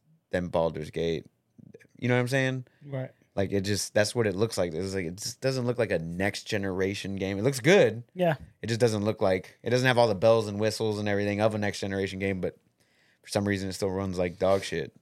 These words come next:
Speaker 1: I feel like Armored Core just ran flawlessly.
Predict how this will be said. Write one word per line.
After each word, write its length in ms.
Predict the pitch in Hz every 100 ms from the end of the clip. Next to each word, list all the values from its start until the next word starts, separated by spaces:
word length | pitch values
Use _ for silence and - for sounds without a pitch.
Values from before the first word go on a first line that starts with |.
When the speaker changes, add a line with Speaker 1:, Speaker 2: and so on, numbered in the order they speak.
| _ _
Speaker 1:
I 80 | 95
feel 120 | 117
like 200 | 98 90 _ _ -
Armored 260 | 98 101
Core 260 | - 95 92
just 220 | 87 - - _ _ _ _ _ _ _ _ _
ran 400 | 92 92 92 87
flawlessly. 1000 | - - 104 98 101 98 107 101 101